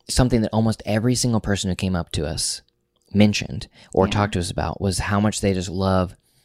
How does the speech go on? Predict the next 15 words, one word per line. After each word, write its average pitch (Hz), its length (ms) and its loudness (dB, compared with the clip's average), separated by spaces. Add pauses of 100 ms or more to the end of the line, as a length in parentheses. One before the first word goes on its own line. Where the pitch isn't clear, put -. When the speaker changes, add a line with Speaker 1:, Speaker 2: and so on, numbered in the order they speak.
(140)
Speaker 1:
how 101 480 2 (500)
authentic 95 680 -2 (320)
we 98 160 2
Speaker 2:
Yeah. 85 80 6
Speaker 1:
are 78 120 4
and 87 80 0
how 95 160 2
real 95 380 4
we 87 160 2
are. 73 320 -4 (340)
And 95 340 4 (180)
I 101 140 2
think 104 200 0
that 95 140 2
is 92 280 -2